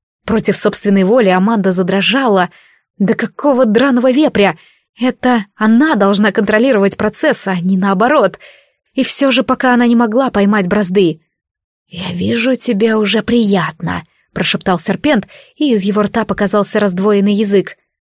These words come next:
Аманда натянула улыбку и даже не поняла, как она выглядит, скорее всего, очень ненатурально.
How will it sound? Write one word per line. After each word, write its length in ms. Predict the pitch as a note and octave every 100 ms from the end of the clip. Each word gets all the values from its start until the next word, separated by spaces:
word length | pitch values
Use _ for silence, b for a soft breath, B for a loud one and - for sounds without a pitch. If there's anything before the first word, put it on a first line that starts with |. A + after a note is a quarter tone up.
| _ _ _ _ _ _
Аманда 420 | F#3 G3+ G3+ F#3+
натянула 480 | G3 - G3+ G3+ F#3+
улыбку 480 | G3 B3+ C#4+ - G3
и 100 | F#3
даже 300 | F#3+ G#3 G#3+
не 80 |
поняла, 380 | G#3 A#3 B3+ D#4
как 180 | - F#3+
она 140 | G#3
выглядит, 500 | G#3 D4 G3 F3+ F#3 B B B
скорее 320 | - - C4 G3
всего, 400 | - F#3+ A3+ G3
очень 300 | G#3 - F#3+
ненатурально. 840 | F#3+ F#3 F3 F#3+ A#3 F#3 E3+ -